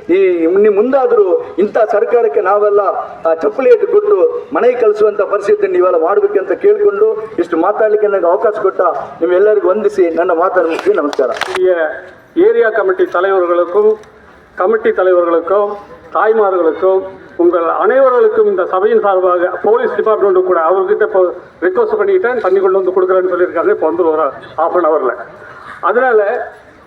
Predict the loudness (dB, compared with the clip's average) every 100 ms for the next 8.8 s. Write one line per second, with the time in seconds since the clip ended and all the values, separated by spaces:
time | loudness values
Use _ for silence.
0 | 0 0 2 0 0 0 0 0 0 0
1 | 0 0 0 0 0 0 -2 -2 0 0
2 | 0 -2 -2 -2 0 0 2 0 0 0
3 | 0 -4 -10 -16 -20 -20 -20 -20 -2 2
4 | 2 0 0 0 0 0 0 0 -4 -16
5 | -20 -6 -4 0 2 2 0 0 2 2
6 | 2 0 0 0 0 0 0 0 2 2
7 | 2 0 0 0 0 0 -2 -2 -2 -2
8 | 0 2 2 2 2 -2 0